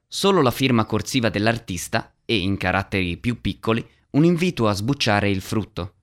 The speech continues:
Non era mai stato utilizzato per una copertina un simbolo erotico così esplicito,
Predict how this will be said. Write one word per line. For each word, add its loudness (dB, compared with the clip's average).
Non 4
era 4
mai 4
stato -2
utilizzato 0
per -2
una 0
copertina -2
un 2
simbolo 2
erotico 0
così 0
esplicito, -4